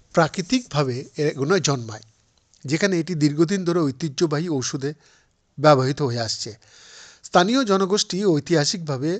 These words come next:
ব্রঙ্কাইটিস, ডায়রিয়া, উচ্চ রক্তচাপ এবং ডায়াবেটিসের মতো অবস্থার চিকিৎসার জন্য এর ওপর নির্ভর করে বসে আছে। কোলোরেক্টাল ক্যান্সারের বিরুদ্ধে লড়াই করার জন্য এটি একটা কার্যকর অস্ত্র হতে পারে, এমন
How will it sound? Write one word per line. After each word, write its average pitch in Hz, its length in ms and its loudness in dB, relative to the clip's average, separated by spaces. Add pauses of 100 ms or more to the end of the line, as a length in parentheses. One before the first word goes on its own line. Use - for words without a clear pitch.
(140)
ব্রঙ্কাইটিস, 135 600 -4
ডায়রিয়া, 135 420 -2 (340)
উচ্চ 170 320 -2
রক্তচাপ 151 500 -2
এবং 131 260 -4 (600)
ডায়াবেটিসের 156 580 2
মতো 160 400 -4 (240)
অবস্থার 160 400 0
চিকিৎসার 151 500 -4
জন্য 127 260 -4 (280)
এর 127 140 -2
ওপর 139 220 -8 (340)
নির্ভর 127 400 -4
করে 135 180 -6
বসে 113 280 -6
আছে। 110 240 -10 (600)
কোলোরেক্টাল 202 500 4
ক্যান্সারের 202 480 0
বিরুদ্ধে 196 280 0
লড়াই 165 280 4
করার 165 240 -2
জন্য 165 220 -2
এটি 156 260 0
একটা 147 200 -4
কার্যকর 147 520 -2 (100)
অস্ত্র - 560 -2
হতে 180 200 0
পারে, 156 180 2
এমন 147 360 -4